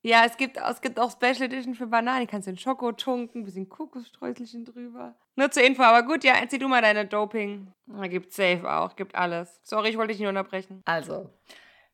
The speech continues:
Speaker 2: auf jeden Fall empfehle ich die, äh, Ferrero Küsschen White Crisp heißen die.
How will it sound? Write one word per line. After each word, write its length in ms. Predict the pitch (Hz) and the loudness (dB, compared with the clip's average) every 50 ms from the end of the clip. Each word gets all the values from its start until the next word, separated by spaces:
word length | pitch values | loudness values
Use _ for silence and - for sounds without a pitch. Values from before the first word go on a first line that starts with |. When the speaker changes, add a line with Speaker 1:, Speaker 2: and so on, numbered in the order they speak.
| _ _ _ | _ _ _
Speaker 2:
auf 160 | - 220 226 | -4 -4 -2
jeden 200 | 254 262 262 262 | 0 -2 -2 -2
Fall 400 | 262 - 262 233 233 240 254 285 381 359 _ _ _ - _ _ _ | -2 -2 0 0 0 0 -2 -4 -6 -12 _ _ _ -20 _ _ _
empfehle 460 | - 214 214 214 - 247 247 240 240 | -4 -2 -2 -2 -2 -2 -2 0 0
ich 340 | 233 - 214 226 220 - _ | -2 -2 -4 -6 -8 -12 _
die, 320 | - 220 214 214 214 208 208 | -6 -4 -2 -2 0 0 0
äh, 300 | 196 - - 190 190 190 | 0 0 0 0 0 0
Ferrero 460 | - 214 208 208 202 208 202 196 196 | 0 0 2 2 2 0 0 -2 -6
Küsschen 760 | 202 - 247 254 247 247 - - 254 247 240 240 240 240 - - - | -4 -4 -4 -4 -4 -6 -10 -4 -2 -2 0 0 -2 -4 -6 -8 -10
White 540 | 180 185 190 190 196 202 208 202 - - _ | -4 0 2 2 2 2 0 -4 -8 -16 _
Crisp 480 | - - 190 196 240 262 - _ - | -8 -4 -2 -2 -2 -2 -6 _ -4
heißen 340 | - 277 285 294 285 - 277 | -2 -2 -2 -2 -6 -8 -10
die. 240 | 269 285 285 311 | -10 -8 -10 -10